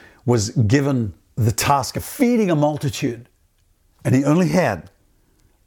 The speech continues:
a few <laughs> loaves of fish, that's all he had. What do you think he would do? Complain? Say, "How am I ever gonna do that?" The disciples did that.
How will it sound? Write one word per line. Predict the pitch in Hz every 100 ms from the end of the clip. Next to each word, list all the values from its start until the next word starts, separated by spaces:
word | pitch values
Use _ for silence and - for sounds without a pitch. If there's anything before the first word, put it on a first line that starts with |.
| _ -
a | - -
few | - 226 147 98
<laughs> |
loaves | 95 85 -
of | -
fish, | - - 208 -
that's | 220 196 208
all | 180
he | 196
had. | 202 208 127 - _ - _ _ _ _ _ -
What | 143
do | 151
you |
think | 151 147
he | 147
would | 135
do? | 139
Complain? | 110 117 - 160 160 160
Say, | 143
"How | 131 151 156
am | 120
I | 117 - -
ever | 180 160 135
gonna | 127 123
do | 127
that?" | 127 107 - -
The | 143
disciples | 156 - - 254 180 90
did | 110 101
that. | 107 -